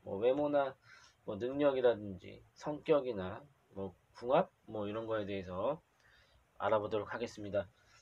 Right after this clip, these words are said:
제가 그런 의미에서 또 역시 최선을 다해서, 예, 좋은 타로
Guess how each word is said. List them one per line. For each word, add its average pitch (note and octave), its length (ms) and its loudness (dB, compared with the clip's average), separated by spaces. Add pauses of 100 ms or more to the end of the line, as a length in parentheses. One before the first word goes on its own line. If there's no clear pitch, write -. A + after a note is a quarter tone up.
(260)
제가 G2+ 220 -10
그런 A#2 320 2
의미에서 A2 480 -4 (540)
또 C3 140 2
역시 A#2 280 -2
최선을 F#3 440 4
다해서, A#2+ 420 2 (540)
예, F2+ 160 -10
좋은 A2+ 280 -6
타로 A#2+ 460 2